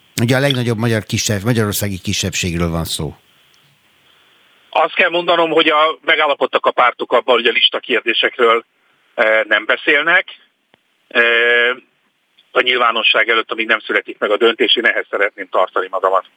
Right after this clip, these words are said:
Speaker 1: De akkor azt sem erősíti meg, hogy a D K nem támogatja ezt az ötletet?
Speaker 2: Nem, nem erősítem meg.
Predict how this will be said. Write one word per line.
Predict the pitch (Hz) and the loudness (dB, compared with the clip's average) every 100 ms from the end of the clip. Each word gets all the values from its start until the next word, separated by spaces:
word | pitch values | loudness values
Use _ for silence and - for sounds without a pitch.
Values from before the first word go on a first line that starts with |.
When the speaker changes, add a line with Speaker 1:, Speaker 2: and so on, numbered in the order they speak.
| _ | _
Speaker 1:
De | 147 | -4
akkor | 151 147 160 | 0 0 0
azt | 139 131 | 0 0
sem | 147 | 0
erősíti | 139 135 135 151 - 180 | 0 0 0 -2 0 2
meg, | 139 | 2
hogy | - 123 | 0 0
a | 127 131 | 0 0
D | 120 127 | -2 -2
K | |
nem | 135 123 113 110 | 0 0 0 0
támogatja | 120 110 107 117 - | -2 -2 -2 -2 0
ezt | 117 - | -2 0
az | 123 | 0
ötletet? | 127 165 151 85 - - _ _ _ _ _ _ _ | 0 0 0 -2 -6 -12 _ _ _ _ _ _ _
Speaker 2:
Nem, | 156 101 - | -2 -2 -4
nem | - 110 | -4 -2
erősítem | 95 95 - - 104 | 0 -2 -6 -4 -4
meg. | 110 - | -2 -6